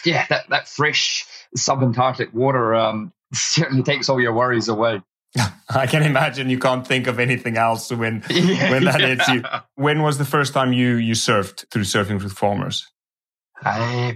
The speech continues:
Speaker 1: be three years ago now, I think. Really looking forward to getting back into it this year. It's something a lot of us farmers around the district look forward to.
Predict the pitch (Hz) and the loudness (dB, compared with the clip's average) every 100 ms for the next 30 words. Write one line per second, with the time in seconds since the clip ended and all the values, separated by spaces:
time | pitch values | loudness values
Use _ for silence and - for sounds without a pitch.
0 | - 110 - - 127 180 247 156 110 90 | -6 -8 -6 -2 2 2 2 -2 0 0
1 | 92 90 90 87 - 127 87 - - _ | 2 4 4 2 0 -4 -4 -8 -16 _
2 | _ - 131 110 113 113 120 117 101 107 | _ 0 2 2 2 0 2 0 0 0
3 | 117 120 117 113 107 113 113 123 147 117 | 0 0 -2 -4 -4 -4 -2 0 2 0
4 | 87 - - 127 117 117 113 110 - - | -2 -10 -6 -2 -2 0 0 0 -4 -14
5 | - - 113 127 113 117 127 117 113 101 | -8 0 2 2 0 0 0 0 0 0
6 | 117 107 120 - 117 127 123 - 135 180 | -2 0 -2 -2 -4 -2 -2 0 2 2
7 | 180 90 | 0 -4